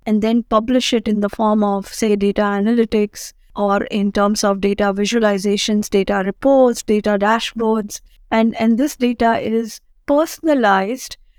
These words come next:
for, let's say, lab managers or lab technicians or lab, uh, administrators or, or site heads. And based on their,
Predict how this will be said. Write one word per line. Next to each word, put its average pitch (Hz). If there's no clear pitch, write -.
for, 233
let's 226
say, 233
lab 214
managers 208
or 196
lab 202
technicians 208
or 202
lab, 208
uh, 208
administrators 214
or, 208
or 196
site 262
heads. 196
And 214
based 294
on 294
their, 233